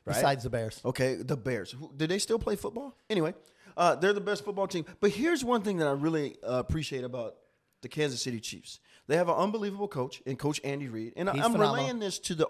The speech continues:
Speaker 1: automotive industry. They have a great leader. They have a great owner, right?
Speaker 2: Yes.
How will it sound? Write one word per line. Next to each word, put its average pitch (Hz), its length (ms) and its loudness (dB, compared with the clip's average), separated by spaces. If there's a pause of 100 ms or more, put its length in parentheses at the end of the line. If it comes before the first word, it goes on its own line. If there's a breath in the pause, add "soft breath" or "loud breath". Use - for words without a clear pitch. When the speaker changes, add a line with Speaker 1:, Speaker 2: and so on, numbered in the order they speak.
Speaker 1:
automotive 147 440 0
industry. 127 380 -8 (320 loud breath)
They 135 100 0
have 170 120 4
a 165 60 0
great 151 260 -4
leader. 127 240 -2
They 127 80 2
have 151 100 2
a 156 60 6
great 147 280 -2
owner, 123 380 -6 (320)
right? 117 160 -2
Speaker 2:
Yes. 117 260 -6